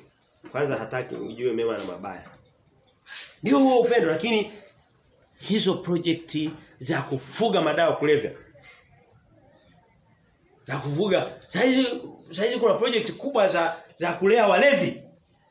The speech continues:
Wanaitwa ma alcoholics. Zinakuwa sponsored au zinakuwa, zinakuwa zinafadhiliwa na mashirika ya umoja wa, ya, ya, ya, ma-, ya kimataifa,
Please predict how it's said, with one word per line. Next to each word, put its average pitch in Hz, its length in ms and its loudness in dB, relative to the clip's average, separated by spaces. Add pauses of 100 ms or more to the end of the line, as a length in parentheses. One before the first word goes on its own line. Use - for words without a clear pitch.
(960)
Wanaitwa 170 300 -4
ma 170 220 -2
alcoholics. 156 800 0 (1800)
Zinakuwa 147 480 -4
sponsored 101 600 -4
au 135 120 -2
zinakuwa, 127 640 -2 (400)
zinakuwa 113 520 0
zinafadhiliwa 113 920 -4 (180)
na 101 60 -10
mashirika 127 380 -8
ya 110 60 0
umoja 117 240 -2
wa, 104 120 -4
ya, 104 180 -6
ya, 101 400 -8
ya, 92 60 -10
ma-, 95 200 -8
ya 95 100 -12
kimataifa, 123 640 -6